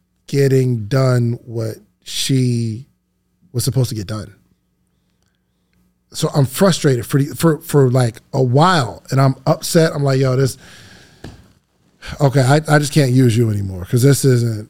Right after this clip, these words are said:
'cause I, I'm, I'm, I'm frustrated. You know, I say we're gonna have a meeting, and again, it's something inside of me that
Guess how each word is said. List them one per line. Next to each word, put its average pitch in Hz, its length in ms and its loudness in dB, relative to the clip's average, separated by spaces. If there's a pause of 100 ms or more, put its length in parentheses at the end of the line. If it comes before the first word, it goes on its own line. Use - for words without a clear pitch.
(160)
'cause 123 120 -4
I, 160 160 0 (100)
I'm, 147 220 -2
I'm, 139 200 0
I'm 139 120 0
frustrated. 117 840 -2
You 131 100 0
know, 135 140 0
I 143 180 2
say 143 320 2
we're 135 180 2
gonna 127 280 2 (540)
have 139 200 4
a 131 80 2
meeting, 143 420 4
and 135 100 -4
again, 135 500 2
it's 120 140 -6
something 180 320 0
inside 143 380 2
of 127 80 2
me 131 360 4
that 120 360 -2